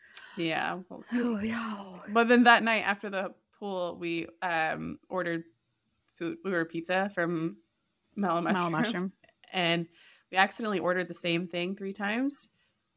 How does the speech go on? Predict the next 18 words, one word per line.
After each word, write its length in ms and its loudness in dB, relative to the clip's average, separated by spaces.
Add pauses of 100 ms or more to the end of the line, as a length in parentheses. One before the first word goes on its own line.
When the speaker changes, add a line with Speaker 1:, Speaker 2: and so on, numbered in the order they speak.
(360)
Speaker 1:
Not 300 2
the 80 0
exact 340 4
same 240 -2
thing, 240 -2
but 100 0
it 100 0
was 220 -2
the 80 -8
same 240 -6
thing. 240 -6
We 100 -4
got, 220 0
like, 160 -4
a 80 -2
pizza 680 -4
that 200 -2
had 400 4